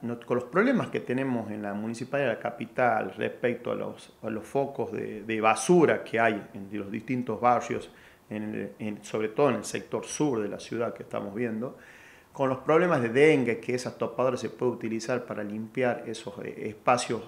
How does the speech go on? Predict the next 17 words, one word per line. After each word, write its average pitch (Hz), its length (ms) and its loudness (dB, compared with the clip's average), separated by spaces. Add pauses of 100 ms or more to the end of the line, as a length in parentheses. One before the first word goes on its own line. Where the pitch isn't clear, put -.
espacios 117 460 0
que - 80 -2
están 110 120 2
llenos 123 220 4
de 110 80 -4
maleza, 117 640 -2
etcétera, 120 680 -2 (540)
y - 60 -2
los 175 120 6
problemas 220 360 10
de 160 60 10
recolección 175 320 8
de 160 60 8
residuos, 175 500 8
en 127 60 6
los 123 80 0
cuales 160 320 8